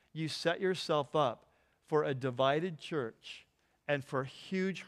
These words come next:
hurt in the life of people and I've seen it time and time again. And honestly, I don't even like to take time talking about stuff like this up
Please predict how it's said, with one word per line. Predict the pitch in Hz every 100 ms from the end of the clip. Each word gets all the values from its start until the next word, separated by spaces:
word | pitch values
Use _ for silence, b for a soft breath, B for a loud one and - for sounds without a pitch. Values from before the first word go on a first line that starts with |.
| -
hurt | 170 131 -
in |
the | 143
life | 139 139 143
of | 156 -
people | 147 131 127 120 b b b
and | 147
I've | 147 131
seen | - 170
it | 147 -
time | - 160 175 185
and | 180
time | 170 156 143
again. | 139 147 139
And | 127
honestly, | 147 160 190 - 156
I | 160
don't | 175
even | 151
like | 147 151
to | 147
take | 147 131
time | - 147 147
talking | - 151 156 147
about | 127 127 135
stuff | 135
like | 131
this | 131
up | 123